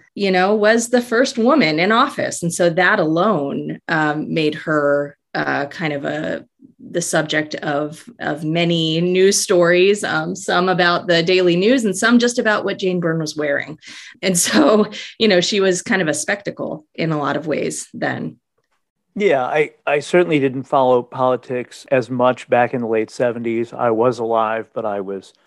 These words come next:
Speaker 2: much younger. Uh, but I recall thinking it was pretty cool. I mean, the idea of the first woman becoming mayor of Chicago. But,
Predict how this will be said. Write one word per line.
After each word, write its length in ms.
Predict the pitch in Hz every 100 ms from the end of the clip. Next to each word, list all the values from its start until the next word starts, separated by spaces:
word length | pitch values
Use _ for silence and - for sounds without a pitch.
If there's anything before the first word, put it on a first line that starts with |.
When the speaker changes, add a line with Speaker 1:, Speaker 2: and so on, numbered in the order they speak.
| _
Speaker 2:
much 240 | 123 107 123
younger. 340 | 113 113 110 - - -
Uh, 220 | 135 143 175
but 180 | 160
I 40 | 202
recall 360 | 214 208 214
thinking 220 | 214 208 208
it 60 |
was 100 | 190
pretty 220 | - 190
cool. 260 | - 196 170
I 120 | 117
mean, 140 | 127 131
the 140 | 131
idea 340 | 127 127 143
of 140 | 143 117
the 80 | 123
first 420 | - 143 139 -
woman 460 | 123 120 131 135
becoming 480 | 127 120 - 120 123
mayor 340 | 117 117 135 135
of 140 | 131
Chicago. 840 | - 131 131 151 196 120 101 110 -
But, 240 | 139 139